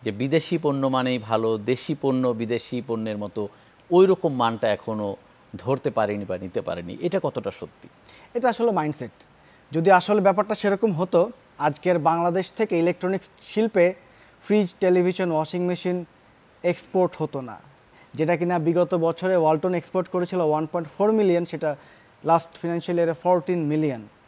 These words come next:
Speaker 2: আমাদের প্ল্যান হচ্ছে
Speaker 1: টেন টাইমস
Speaker 2: টেন টাইমস
Speaker 1: হায়ার।
Speaker 2: বৃদ্ধি পেয়েছে। আমাদের পঁচিশের মধ্যে ওয়ান বিলিয়ন এক্সপোর্ট করার প্ল্যান আছে, তিরিশের মধ্যে থ্রি বিলিয়ন এক্সপোর্ট করার প্ল্যান আছে। So, যখন ব্যবসা চলে,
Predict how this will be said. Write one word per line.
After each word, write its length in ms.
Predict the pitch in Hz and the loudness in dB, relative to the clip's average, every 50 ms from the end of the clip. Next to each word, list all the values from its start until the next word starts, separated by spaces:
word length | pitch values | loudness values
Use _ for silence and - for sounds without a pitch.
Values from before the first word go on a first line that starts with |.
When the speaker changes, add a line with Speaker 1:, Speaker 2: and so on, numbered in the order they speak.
| _ - - | _ -20 -10
Speaker 2:
আমাদের 260 | 120 131 151 156 160 | -6 -4 -2 -2 -2
প্ল্যান 300 | 143 - 175 175 180 190 | -2 0 2 2 2 2
হচ্ছে 320 | 190 185 - - - 214 202 - _ - | 0 -4 -6 -4 -4 -4 -4 -4 _ -2
Speaker 1:
টেন 180 | 185 175 170 | 0 0 2
টাইমস 540 | 165 160 147 135 127 117 - - - - - - | 4 4 4 4 2 -2 -8 -12 -16 -14 -6 -2
Speaker 2:
টেন 180 | 170 170 170 | 0 0 0
টাইমস 200 | 147 - 165 - | 2 2 2 2
Speaker 1:
হায়ার। 120 | - - 131 | 2 0 0
Speaker 2:
বৃদ্ধি 280 | 156 156 147 139 156 | -2 -2 -2 -2 -4
পেয়েছে। 260 | 143 156 147 131 - | -4 -2 -4 -4 -2
আমাদের 280 | 143 143 151 156 170 175 175 - | -4 -4 -2 0 0 -2 -2 -2
পঁচিশের 420 | 180 185 - 220 202 - 240 226 | -4 -4 -4 -4 0 2 2 2
মধ্যে 380 | 226 226 220 196 190 214 233 240 - - - - - - | 4 2 0 0 2 0 0 0 -2 -10 -20 -16 -6 0
ওয়ান 260 | 156 165 170 175 160 | 2 2 4 4 2
বিলিয়ন 280 | 165 165 180 185 180 | 2 2 2 2 0
এক্সপোর্ট 340 | 170 156 - - - 180 170 - | 0 -4 -4 -2 -2 -2 -2 0
করার 240 | - 180 175 185 185 | -2 0 2 2 0
প্ল্যান 260 | 180 180 185 180 180 | 0 -2 -4 -4 -4
আছে, 140 | 185 - 208 190 - | -6 -8 -10 -8 -4
তিরিশের 360 | 196 180 196 175 - 190 180 | -2 -2 -2 -2 -2 -4 -2
মধ্যে 380 | 180 175 175 151 156 180 175 160 - - _ _ - | -2 -2 -4 -4 -2 -2 -4 -4 -6 -14 _ _ -8
থ্রি 160 | - 175 175 | 0 0 2
বিলিয়ন 240 | 160 156 156 156 147 | 2 4 2 0 0
এক্সপোর্ট 340 | 147 139 - - 156 143 - | -2 -6 -8 -6 -6 -6 -6
করার 200 | - 143 135 135 | -6 -8 -8 -8
প্ল্যান 300 | 127 - 147 139 139 135 | -8 -8 -8 -6 -6 -8
আছে। 240 | 127 - - 123 113 - - - - - - _ _ _ - | -10 -12 -14 -16 -16 -16 -20 -20 -20 -20 -20 _ _ _ -10
So, 80 | 247 - - _ _ _ _ _ _ _ _ - 147 | -10 -10 -10 _ _ _ _ _ _ _ _ -10 0
যখন 320 | 170 202 196 - 254 240 | 0 0 2 2 0 0
ব্যবসা 440 | 180 147 165 170 175 165 - - 240 | 0 0 0 0 0 -2 -2 -4 -2
চলে, 380 | 220 - 214 190 156 147 170 | 2 4 6 6 6 4 0